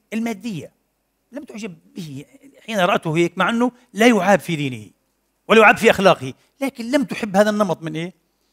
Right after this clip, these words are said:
الشخصيات. تقول لك: "لا، شخصيته هيك كله على بعضه هيك قالب، يعني ما ارتحتش له". طبعًا هذا هو اعتباره. المعيار الأساسي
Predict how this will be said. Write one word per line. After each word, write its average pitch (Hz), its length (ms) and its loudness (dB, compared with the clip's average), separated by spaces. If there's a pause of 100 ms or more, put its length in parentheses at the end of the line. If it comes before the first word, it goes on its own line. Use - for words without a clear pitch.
(120)
الشخصيات. 143 600 -8
تقول 202 120 -20
لك: 180 80 -20
"لا، 190 80 -14
شخصيته - 440 -12
هيك 180 120 -4
كله 180 180 0
على 170 100 4
بعضه 165 220 0
هيك 175 220 -4
قالب، 165 280 4
يعني 160 280 -6 (280)
ما 180 80 0
ارتحتش 139 440 -4
له". 113 140 -12 (200)
طبعًا 175 200 -4
هذا 147 180 0
هو 160 60 2
اعتباره. 160 500 -2 (400)
المعيار 165 440 6
الأساسي 185 640 4